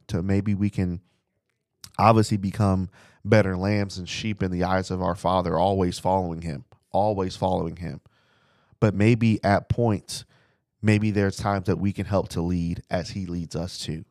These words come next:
as shepherds. So, man, there, there's just so much, and, and I hope that we wanna grow, uh, to be more like our Lord. Um, so Lord willing, we will be back with another podcast, uh, Monday. Uh, yes,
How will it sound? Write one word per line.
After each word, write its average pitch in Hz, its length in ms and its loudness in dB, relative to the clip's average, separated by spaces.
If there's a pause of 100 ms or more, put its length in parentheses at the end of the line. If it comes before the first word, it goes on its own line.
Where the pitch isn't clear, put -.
(160)
as 82 140 -6
shepherds. - 500 -10 (460)
So, 95 340 4 (880)
man, 107 360 4 (120)
there, 120 220 6
there's 120 180 2
just 117 220 4
so 113 160 2
much, 104 340 6
and, 95 240 0 (140)
and 101 240 0
I 101 100 0
hope 117 240 4
that 98 160 2
we 107 80 -2
wanna 101 240 2
grow, 92 480 0 (380)
uh, 92 260 4
to - 140 -6
be 101 100 2
more 92 260 2
like 87 200 0
our 85 120 2
Lord. 80 300 0 (380)
Um, 107 240 2
so 107 120 0
Lord 113 240 6
willing, 123 360 4
we 117 100 4
will 120 180 4
be 110 200 2
back 101 320 2
with 110 140 0
another 107 280 0
podcast, 104 1040 -4 (540)
uh, 95 520 2
Monday. 123 920 -2 (760)
Uh, 107 300 2
yes, 113 320 2